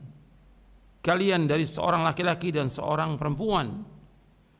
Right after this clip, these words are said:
Kemudian kami jadikan kalian berbangsa-bangsa dan bersuku-suku agar kalian saling mengenal. Sungguh yang paling mulia di antara kalian di sisi Allah yang paling bertakwa.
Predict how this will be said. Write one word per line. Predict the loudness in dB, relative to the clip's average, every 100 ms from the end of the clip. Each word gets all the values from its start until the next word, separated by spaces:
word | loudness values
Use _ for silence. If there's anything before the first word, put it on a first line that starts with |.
| -6
Kemudian | -2 2 4 4 2
kami | 0 0
jadikan | 0 0 2 2 2 -2 -6 -2
kalian | -2 0 0
berbangsa-bangsa | 0 0 0 0 0 0 0 0 -2 -2
dan | -2 -2
bersuku-suku | -2 -2 0 0 0 2 0 0 -6 -16 -20 -20 -20 -20 -20 _
agar | -2 0 0
kalian | 0 0 0
saling | 0 0
mengenal. | -2 -2 0 0 -2 -8 -16 -20 -20 -20 _ _ -20 -6
Sungguh | 2 4 6 6
yang | 4 2
paling | 0 2 4
mulia | 6 6 6 4
di |
antara | 2 2 2
kalian | 2 2 2 2 -2 -6 -14 -4
di | 0
sisi | 2 2 2
Allah | 4 6 4 0 -4
yang | 0 0 0
paling | 0 0 -2
bertakwa. | -4 -4 -6 -4 -4 -4 -6